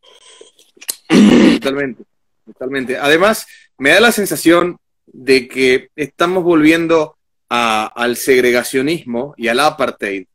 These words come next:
Speaker 2: con esta cosa de separar. No, no, no tiene que haber blancos acá, acá solamente negros. Y es como, bueno,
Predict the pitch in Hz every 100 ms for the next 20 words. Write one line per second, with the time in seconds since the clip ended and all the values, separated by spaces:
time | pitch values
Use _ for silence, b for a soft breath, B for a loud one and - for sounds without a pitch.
0 | _ _ _ _ _ - 131 147 151 151
1 | 160 151 135 135 135 139 151 113 101 _
2 | _ _ 143 175 165 143 143 117 143 170
3 | 165 165 190 190 175 170 190 185 165 170
4 | 151 165 175 175 160 156 151 170 175 180
5 | - _ _ 123 143 165 175 165 160 160
6 | 165 160 165 160 170 165 - 196 196 202
7 | 190 180 170 226 180 143 123